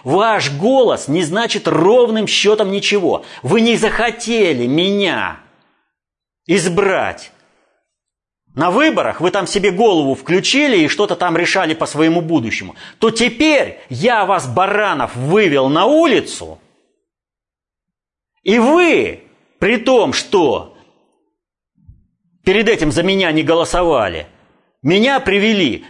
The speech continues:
абсолютно нелегитимным образом на управление Арменией". Это ультиматум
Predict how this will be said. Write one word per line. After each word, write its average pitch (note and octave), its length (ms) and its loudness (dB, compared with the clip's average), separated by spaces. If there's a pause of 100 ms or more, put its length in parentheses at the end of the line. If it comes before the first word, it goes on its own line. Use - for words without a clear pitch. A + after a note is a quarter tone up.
(100)
абсолютно B3 920 -2
нелегитимным G3 1040 0
образом D#3+ 500 0
на F3 80 2
управление E3+ 760 0
Арменией". A2 680 -6 (1600)
Это A#3 360 -2
ультиматум A3 960 0